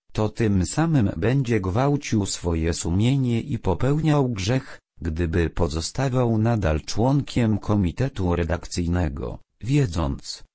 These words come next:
że takie postępowanie jest przeciwne duchowi i intencjom tego postanowienia. Istnienie komitetu redakcyjnego jest stałe.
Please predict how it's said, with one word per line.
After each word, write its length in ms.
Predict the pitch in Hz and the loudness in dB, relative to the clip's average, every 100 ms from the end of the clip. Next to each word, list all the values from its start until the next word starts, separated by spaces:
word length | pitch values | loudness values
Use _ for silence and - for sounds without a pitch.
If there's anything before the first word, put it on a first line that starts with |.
| - | -8
że 260 | 85 98 92 | -2 0 2
takie 480 | 131 143 131 123 | -2 -2 0 0
postępowanie 960 | 113 - - 92 78 85 78 110 101 123 | 0 0 0 -2 -2 -4 -2 0 2 2
jest 400 | 117 110 - - | 2 0 -2 -8
przeciwne 680 | - 107 - 113 95 98 95 | -4 -4 -2 -2 2 2 2
duchowi 720 | 90 98 - 110 82 76 78 - | 0 -2 -2 -2 0 -4 -6 -4
i 300 | 98 98 107 | -4 -2 0
intencjom 840 | 90 78 113 107 - 87 78 73 | 0 2 2 2 0 -2 0 -2
tego 360 | 71 73 73 78 | -4 -4 -2 -2
postanowienia. 1080 | - 80 - 73 78 76 60 62 58 58 - _ _ _ _ _ _ | -2 -4 -2 -4 -2 -4 -6 -8 -10 -12 -16 _ _ _ _ _ _
Istnienie 640 | - - - 110 135 120 107 | -8 -8 -2 0 2 0 -2
komitetu 840 | - 127 120 90 78 131 - 90 | -2 -2 0 0 -2 -4 -2 0
redakcyjnego 880 | 85 85 82 - - 85 95 117 123 | 0 0 -4 -4 -4 -2 0 2 2
jest 400 | 104 87 - - | 2 2 -2 -6
stałe. 680 | - - 113 127 123 120 113 | -6 -2 0 0 2 2 0